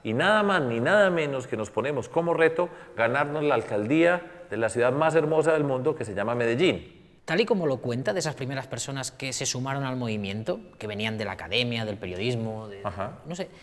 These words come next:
Speaker 2: da la sensación de un movimiento un poco elitista.
Speaker 1: Sí, pues elitista en el sentido de que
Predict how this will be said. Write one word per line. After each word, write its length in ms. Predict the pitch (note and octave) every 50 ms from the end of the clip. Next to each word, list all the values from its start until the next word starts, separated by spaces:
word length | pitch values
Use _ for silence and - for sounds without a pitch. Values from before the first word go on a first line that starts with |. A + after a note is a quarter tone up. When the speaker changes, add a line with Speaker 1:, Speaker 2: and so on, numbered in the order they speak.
| - - - _
Speaker 2:
da 100 | - F#3+
la 40 | A3
sensación 380 | A#3+ A#3+ G#3 F#3+ - G#3+ A3+
de 60 | A3+
un 60 | G#3+ G3
movimiento 320 | F#3 E3+ E3 F#3 F#3+ A3+
un 100 | F#3+ D#3+
poco 180 | F3+ F#3 G3+ G#3
elitista. 480 | C#3+ A2+ G#2+ F#3+ G3 - - - - - - - - - - - - - - - _ _ _ _ _ _ -
Speaker 1:
Sí, 480 | _ - - A2 A#2 D3 G3 - - - - - - - - - _ - - - - - - - - _ - _ - - - -
pues 180 | - A2 -
elitista 480 | A2+ G2 F#2+ F#2+ F2+ - A#2+ A#2+ - E3
en 60 | D3+
el 80 | C#3+ A#2
sentido 600 | - A2 G2 G2 - A#2+ B2 B2+ C3+ C#3+ D3+ C#3+
de 160 | A#2 A2 G#2+
que 380 | - - A2 G#2 G2+ G2 -